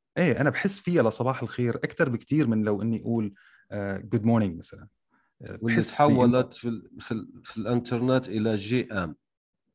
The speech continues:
Speaker 2: good
Speaker 1: آه، <laughs>
Speaker 2: morning. آه،
Speaker 1: تماما.
Speaker 2: في، في، في تحول يعني. ويصعب على
Speaker 1: <laughs> تماما.
Speaker 2: المخاطق، لك ل-، لازم نوضح للناس بالفعل إنه أنا أتابع اللينغويستيك كثيرا، يعني علم اللسانيات الإنجليزي وكذا.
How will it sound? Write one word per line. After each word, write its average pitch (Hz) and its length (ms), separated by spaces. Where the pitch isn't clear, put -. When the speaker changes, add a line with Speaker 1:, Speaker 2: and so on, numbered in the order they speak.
Speaker 2:
good 101 180
Speaker 1:
آه، 143 180
<laughs> - 20
Speaker 2:
morning. - 200
آه، 147 160
Speaker 1:
تماما. - 20
Speaker 2:
في، 151 220
في، 160 220
في 135 180
تحول 123 560
يعني. 87 280
ويصعب 127 360
على 117 120
Speaker 1:
<laughs> - 0
تماما. - 20
Speaker 2:
المخاطق، 139 460
لك 147 200
ل-، 139 140
لازم 156 220
نوضح 139 480
للناس 120 320
بالفعل 104 560
إنه 101 260
أنا 131 160
أتابع 131 360
اللينغويستيك 113 640
كثيرا، 104 380
يعني 82 320
علم 98 220
اللسانيات 92 600
الإنجليزي 85 500
وكذا. 73 340